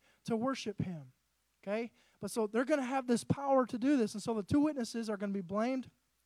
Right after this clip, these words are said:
for all the sickness, the famine, the disease. Uh, and the, um, this is why they're also gonna rejoice when the Antichrist kills them. We're gonna talk about that here in a moment too. But so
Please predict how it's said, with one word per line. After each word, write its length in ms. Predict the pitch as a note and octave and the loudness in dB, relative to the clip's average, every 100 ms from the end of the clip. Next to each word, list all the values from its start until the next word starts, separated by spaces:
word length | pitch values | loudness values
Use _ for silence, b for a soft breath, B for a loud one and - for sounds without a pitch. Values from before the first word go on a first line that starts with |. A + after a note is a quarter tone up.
| _ - | _ -16
for 100 | G3+ | -6
all 140 | G#3 | -4
the 100 | F#3 | -4
sickness, 460 | - C4+ C4+ C#4 B3+ | -2 -4 -4 -8 -8
the 100 | F3+ | -14
famine, 460 | - A#3+ C4 B3+ | -8 -6 -4 -4
the 80 | G#3+ | -4
disease. 640 | F3 F#3 C4 C4 C4+ - _ b b b - | -6 -8 -8 -8 -10 -14 _ b b b -8
Uh, 240 | G#3 G3 F3 b b b | -4 -4 -6 b b b
and 180 | G#3 G#3 _ G#3 | -8 -8 _ -16
the, 140 | A3+ _ - | -16 _ -10
um, 320 | F#3+ F3 E3 - | -8 -6 -10 -6
this 200 | A3+ D4 | -4 -2
is 140 | B3 G#3 | -4 -2
why 200 | A3+ A3+ | -2 0
they're 140 | A3+ | 0
also 280 | C#4 - C4 | -2 -2 -4
gonna 260 | A#3+ A#3+ | -2 0
rejoice 540 | A3+ G3 A#3 C#4+ C4+ - | -2 -2 0 2 0 -8
when 100 | G#3+ | -10
the 120 | G#3 | -6
Antichrist 640 | A#3 C4+ A#3 - G#3 G3 | -6 -4 -6 -4 -6 -6
kills 280 | - D#4 G#3 | -10 -8 -6
them. 120 | F3 | -8
We're 80 | F3 | -6
gonna 120 | G3+ | -6
talk 180 | G3+ G#3 | -4 -4
about 160 | G3 G3 | -4 -4
that 160 | G#3+ | -4
here 100 | G#3+ | -4
in 60 | G#3 | -2
a 20 | |
moment 240 | G#3 G#3+ G#3+ | -2 -4 -4
too. 140 | B3 | -4
But 120 | F#3+ b b b b | -4 b b b b
so 200 | - A3+ | -8 -8